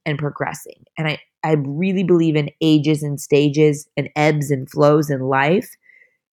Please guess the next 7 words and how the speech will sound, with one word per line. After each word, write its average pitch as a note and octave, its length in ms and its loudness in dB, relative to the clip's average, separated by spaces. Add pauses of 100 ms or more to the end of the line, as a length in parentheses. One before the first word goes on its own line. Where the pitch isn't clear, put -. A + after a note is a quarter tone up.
(100)
And D#3+ 540 2 (880)
as G3 300 4
we F#3 400 0
progress, D#3 1000 0 (500)
something G#3 440 0
that F#3 80 -4
was G3 140 6